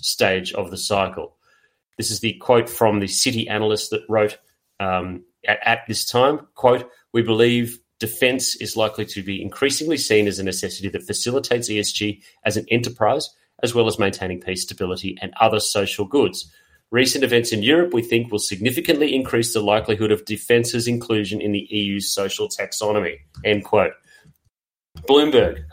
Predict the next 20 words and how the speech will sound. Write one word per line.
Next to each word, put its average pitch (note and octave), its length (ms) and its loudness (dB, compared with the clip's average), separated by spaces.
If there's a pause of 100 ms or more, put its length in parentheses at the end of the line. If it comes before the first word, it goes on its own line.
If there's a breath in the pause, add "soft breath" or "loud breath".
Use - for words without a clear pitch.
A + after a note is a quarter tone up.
(140)
almost C#3+ 340 6
the A2 80 -4
same F#2 320 -2
day, D#2 240 -6 (500 soft breath)
"With A2+ 160 0
a G#2+ 60 4
Russian B2+ 340 2
invasion A2 540 2
right A#2 320 6
on A2+ 100 2
its - 160 -6
doorstep, A2+ 520 2 (180)
or A#2 300 4 (300)
Europe C#3+ 420 4 (120)
now G#2+ 320 2
finds G#2+ 480 0
itself G2 440 -2
discussing F#2+ 540 -4
whether F#2 200 -4
weapons A#2+ 560 0